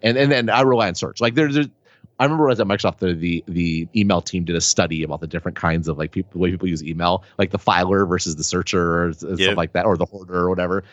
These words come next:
Speaker 1: I am definitely in the, like, if there was no search, I would be screwed. So I'm in the, like, I, I vaguely, I vaguely recall that I saw something about this one time, and, uh, let me, uh, let me exercise my Google foo or my, my, my,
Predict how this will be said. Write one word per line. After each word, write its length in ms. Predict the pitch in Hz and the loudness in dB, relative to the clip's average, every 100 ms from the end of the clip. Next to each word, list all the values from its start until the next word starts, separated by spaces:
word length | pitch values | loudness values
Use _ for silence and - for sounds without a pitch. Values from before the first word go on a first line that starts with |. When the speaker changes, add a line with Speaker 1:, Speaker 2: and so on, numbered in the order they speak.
| - - | -14 0
Speaker 1:
I 120 | 131 | 2
am 160 | 147 120 | 2 2
definitely 480 | 117 113 123 113 98 | 0 0 0 0 -2
in 140 | 98 | -4
the, 220 | 95 87 | -4 -2
like, 200 | 85 82 - | -2 -4 -4
if 160 | 110 | -2
there 160 | 117 117 | 0 2
was 220 | 120 107 | 2 0
no 140 | 101 | 0
search, 340 | 95 98 95 - | 0 0 -2 0
I 100 | 92 | -2
would 120 | 87 | 0
be 80 | 80 | -2
screwed. 400 | 78 - 73 62 _ _ | -6 -6 -8 -10 _ _
So 120 | - 135 | -2 0
I'm 200 | 147 160 | 2 2
in 100 | 151 | 4
the, 140 | 147 | 2
like, 160 | 113 - | 2 0
I, 140 | 123 - | 0 2
I 160 | 131 | 0
vaguely, 640 | 120 113 127 131 151 147 - _ _ 127 | 0 -2 -2 0 -2 -4 -8 _ _ -2
I 100 | 135 | 0
vaguely 480 | 123 147 156 185 | 2 0 2 0
recall 540 | 160 131 - 120 117 123 | 0 -2 0 2 2 2
that 100 | 104 | 2
I 120 | 98 | 0
saw 260 | - 104 - | 0 0 0
something 280 | 117 117 | -2 -2
about 220 | 113 101 113 | 0 0 0
this 160 | 101 | -6
one 160 | 101 104 | -4 0
time, 320 | 98 101 123 - - - | 2 2 0 -6 -12 -2
and, 340 | 117 104 95 - | 0 0 -2 -2
uh, 240 | 107 92 95 | 0 2 2
let 220 | 113 120 | 0 2
me, 340 | 117 107 104 - - | 2 2 0 -4 -10
uh, 140 | 98 - - | -6 -6 -6
let 200 | 113 113 | 0 2
me 100 | 117 | 2
exercise 460 | 110 - 117 107 95 | 2 0 2 2 2
my 100 | 92 | 2
Google 260 | 101 98 | 2 2
foo 320 | 90 95 80 80 | 2 2 2 2
or 140 | 85 | 2
my, 280 | 87 82 - | 2 0 0
my, 240 | 92 87 - | 0 -2 -2
my, 380 | 95 82 82 | -2 -2 -2